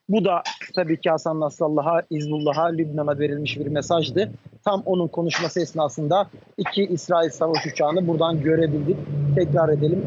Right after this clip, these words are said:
alçak uçuş yaptılar. Bunu aralıklarla İsrail yedi Ekim'den beri yapıyor. Hem Hizbullah'a gözdağı vermek hem Lübnan halkına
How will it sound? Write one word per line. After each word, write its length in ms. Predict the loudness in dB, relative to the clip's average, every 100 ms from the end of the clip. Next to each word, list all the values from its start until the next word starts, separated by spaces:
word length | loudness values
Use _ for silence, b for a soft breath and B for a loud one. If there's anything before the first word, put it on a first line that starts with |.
| 2
alçak 340 | 0 2 -2 -2
uçuş 300 | -4 -2 0
yaptılar. 460 | -2 0 0 0 0 -4 -6 -8 -2
Bunu 300 | 0 2 0
aralıklarla 640 | 2 2 2 2 0 2 0
İsrail 540 | -2 -2 2 2 2
yedi 180 | 0 0
Ekim'den 500 | -2 -4 -2 -2 -2
beri 220 | 0 2
yapıyor. 500 | 2 0 0 2 2 0 b b b -4
Hem 220 | -2 -2 -8 -10
Hizbullah'a 440 | -4 -2 0 2 2
gözdağı 480 | 2 2 4 4 4
vermek 340 | 2 0 -2
hem 200 | -4 -2
Lübnan 240 | -4 -2 -2
halkına 480 | -2 -2 -4 -2